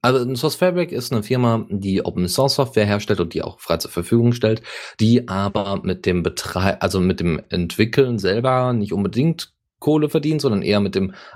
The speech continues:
Anbieten. Also es geht um Journalistensoftware. Also das heißt, sie haben so Newscoop.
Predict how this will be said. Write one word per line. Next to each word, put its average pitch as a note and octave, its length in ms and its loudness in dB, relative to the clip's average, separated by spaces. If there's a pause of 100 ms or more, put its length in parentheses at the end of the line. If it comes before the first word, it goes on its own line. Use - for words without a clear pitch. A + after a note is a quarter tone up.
Anbieten. G#2 880 2 (300)
Also G2+ 180 2
es G2+ 160 0
geht A#2+ 160 2
um A2 140 0
Journalistensoftware. G2+ 1500 0
Also F2+ 220 -4 (120)
das - 120 -4
heißt, F#2+ 160 0
sie G2 100 2
haben F#2+ 140 2
so F2 140 2
Newscoop. D3 600 0